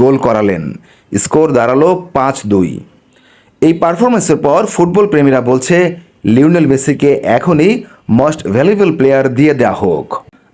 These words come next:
আর মাত্র কয়েকটি ম্যাচ বাকি, তারপরে শুরু হচ্ছে প্লে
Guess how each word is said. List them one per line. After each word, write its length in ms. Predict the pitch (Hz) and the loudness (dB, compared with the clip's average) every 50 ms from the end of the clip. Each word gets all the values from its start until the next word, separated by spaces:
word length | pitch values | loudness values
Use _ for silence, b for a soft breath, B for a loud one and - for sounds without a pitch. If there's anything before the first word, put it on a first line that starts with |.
| _ - 139 | _ -4 -2
আর 80 | 170 190 185 170 | 0 0 0 0
মাত্র 220 | 156 156 - 175 175 175 175 170 | -2 0 0 0 0 0 0 0
কয়েকটি 340 | 165 156 175 190 - - 208 160 139 | 0 0 0 0 0 0 0 0 2
ম্যাচ 180 | 139 131 - - 110 123 | 0 0 -2 -2 -2 -2
বাকি, 260 | 113 113 - 98 90 82 - - - | -2 -2 -2 -2 -2 -2 -2 -2 -4
তারপরে 340 | 117 139 - 160 160 151 143 139 139 | -4 -2 -2 0 0 0 0 0 2
শুরু 140 | 139 135 127 131 | 2 2 2 2
হচ্ছে 260 | 139 135 - - 170 170 160 170 - | 0 -2 -2 0 0 0 0 0 0
প্লে 140 | 117 120 | 0 2